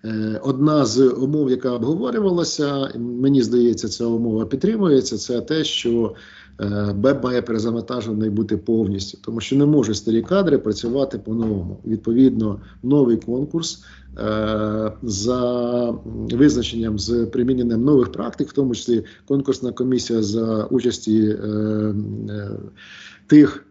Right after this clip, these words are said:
е, членів конкурсної комісії, які в авторит-, авторитетні в Україні та міжнародних. Ми це почули від уряду, що вони підтримують цю ідею.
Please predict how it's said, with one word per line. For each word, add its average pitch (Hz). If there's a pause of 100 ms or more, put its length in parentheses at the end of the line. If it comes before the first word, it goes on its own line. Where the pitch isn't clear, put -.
е, 107
членів 131
конкурсної 120
комісії, 120
які 123
в 110
авторит-, 120
авторитетні 127
в 120
Україні 123
та 113
міжнародних. 117 (840)
Ми 170
це 165 (460)
почули 151
від 120
уряду, 156
що 127
вони 127
підтримують 98
цю -
ідею. 98